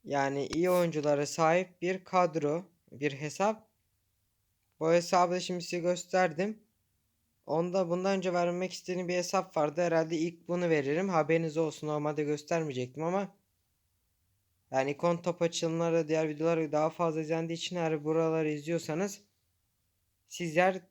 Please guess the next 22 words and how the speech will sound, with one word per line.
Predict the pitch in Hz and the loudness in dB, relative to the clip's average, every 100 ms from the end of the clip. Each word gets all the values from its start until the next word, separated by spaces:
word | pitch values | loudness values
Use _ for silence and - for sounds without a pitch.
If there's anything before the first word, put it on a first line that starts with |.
| _ | _
izlemeyen | 151 151 175 170 156 | -8 -2 0 0 0
insanlara | 151 - 165 160 160 | -2 -2 -2 0 0
göre | 139 165 180 | 0 0 0
bir | 165 180 | 0 -2
sıfır | - 139 - 170 | -2 -8 -8 -2
daha | 165 165 139 | 2 2 2
da | |
önde | 135 123 | -4 -2
olacaksınız. | 120 110 123 117 - 147 185 | -4 -2 -4 -4 -8 -6 -6
O | 147 156 | -2 -2
yüzden | 151 143 175 196 _ _ _ _ _ _ _ _ _ _ _ _ - | -2 0 0 0 _ _ _ _ _ _ _ _ _ _ _ _ -16
sizlere | - 165 156 165 156 | -6 0 4 4 4
de | 165 | 2
burayı | 156 170 180 | 4 2 2
göstermek | 165 160 - 165 160 185 180 - _ _ _ _ _ _ | 2 0 2 0 2 -2 -4 -12 _ _ _ _ _ _
istedim. | 151 160 - 180 147 165 170 - _ _ _ _ _ | -8 -6 -2 0 4 2 0 -14 _ _ _ _ _
Hemen | 165 180 190 180 | -2 0 0 0
bir | 175 | -2
diğer | 170 190 | 4 4
hesaba | 175 175 170 165 | 4 2 2 2
geçelim | 151 160 165 185 165 | 2 0 0 -2 -2
şimdi. | 147 135 131 156 165 | -4 -6 -2 -2 -4